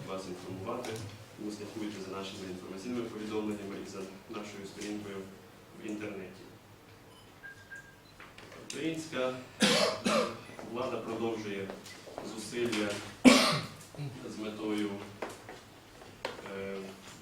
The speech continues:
реалізації плану дій з лібералізації візового режиму з Європейським Союзом. Е, станом на сьогодні Верховна Рада України ухвалила низку основних законів щодо реалізації державної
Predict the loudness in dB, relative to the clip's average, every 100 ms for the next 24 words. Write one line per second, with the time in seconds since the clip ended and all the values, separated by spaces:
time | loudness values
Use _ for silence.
0 | 0 2 4 2 2 2 -2 0 2 2
1 | 2 2 0 -2 -4 -4 -4 -6 -8 -6
2 | -4 -2 0 2 0 -2 -4 -4 -4 -4
3 | -4 -4 -4 -4 -2 -4 -2 -4 -4 -6
4 | -6 -4 -2 0 -2 -2 -8 -12 -14 -16
5 | -16 -18 -14 -14 -14 -16 -18 -16 -12 -8
6 | 0 2 4 4 2 0 0 0 0 0
7 | -2 -6 -4 -4 0 2 2 2 0 0
8 | 0 2 0 -2 -6 -12 -14 -8 -6 4
9 | 6 6 4 4 0 -4 -12 -14 -14 -14
10 | 12 12 12 12 10 12 12 12 8 4
11 | 4 2 0 2 2 2 0 -2 -2 0
12 | 0 0 0 0 -2 -2 -2 0 0 0